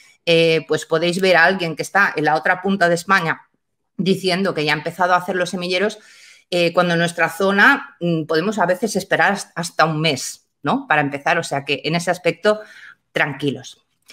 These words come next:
¿Cómo influye el calor en las plantas? Eh, es algo que es importante tenerlo en cuenta porque, mm, por ahí podéis entender algunos de los problemas que habéis tenido. De entrada, eh, en el crecimiento.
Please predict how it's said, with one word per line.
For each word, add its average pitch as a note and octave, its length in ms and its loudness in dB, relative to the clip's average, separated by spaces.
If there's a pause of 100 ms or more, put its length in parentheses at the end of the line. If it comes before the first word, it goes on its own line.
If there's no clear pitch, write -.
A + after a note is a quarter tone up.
(600)
¿Cómo C#4 200 6
influye C4+ 320 4
el G3 100 4
calor D#3 240 2
en D3+ 80 2
las D3 200 -2
plantas? C#3+ 800 -2
Eh, F#3 540 0
es G3 140 -4
algo A3+ 320 0
que G3 160 4
es F#3+ 160 0
importante G3+ 500 0
tenerlo F3 320 0
en D#3+ 80 0
cuenta G#3 300 0
porque, E3+ 340 2
mm, D3 560 -4
por E3+ 140 4
ahí F3+ 140 0
podéis C4 260 2
entender G3+ 440 0
algunos G3 380 2
de G#3+ 80 4
los F#3 140 -2
problemas E3+ 360 0
que E3+ 100 0
habéis D3+ 200 0
tenido. C#3 340 -2
De C#3+ 140 -2
entrada, A3 400 2 (400)
eh, E3+ 320 2
en E3+ 180 2
el D#3 200 -2
crecimiento. D3+ 800 -2